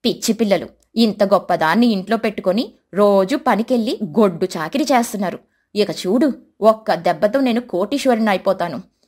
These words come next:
ఈ బ్రష్తో కేవలం పాడైపోయిన వస్తువులు మాత్రమే డబ్బులుగా మారుతాయి కదా, ఇప్పుడు చూడు ఏం చేస్తానో"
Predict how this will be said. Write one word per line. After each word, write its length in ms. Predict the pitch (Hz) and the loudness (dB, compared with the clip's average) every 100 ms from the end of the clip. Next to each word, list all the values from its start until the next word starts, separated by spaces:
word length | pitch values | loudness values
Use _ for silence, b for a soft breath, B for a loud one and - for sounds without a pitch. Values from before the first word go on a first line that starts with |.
| _ - | _ -6
ఈ 120 | 220 | 0
బ్రష్తో 680 | 202 170 170 - 220 196 - b b - | 2 2 0 0 -2 -2 -4 b b 0
కేవలం 360 | 254 302 302 | 4 4 4
పాడైపోయిన 600 | 262 196 185 208 233 226 | 0 2 4 2 0 0
వస్తువులు 420 | 208 185 - 226 220 | 0 -2 -4 -4 -2
మాత్రమే 640 | 185 170 208 - 226 247 | 0 -2 -4 -6 -2 0
డబ్బులుగా 500 | 214 190 165 214 220 | 0 0 0 0 2
మారుతాయి 420 | 202 175 175 180 | 2 0 0 -2
కదా, 340 | 165 160 277 359 _ _ - | -2 0 -2 -2 _ _ -2
ఇప్పుడు 340 | 233 247 190 | -2 0 -2
చూడు 280 | 175 240 254 - _ _ 175 | 0 0 0 -2 _ _ 0
ఏం 260 | 214 214 | 2 2
చేస్తానో" 580 | 196 208 214 - 214 170 | 2 0 0 0 -4 -4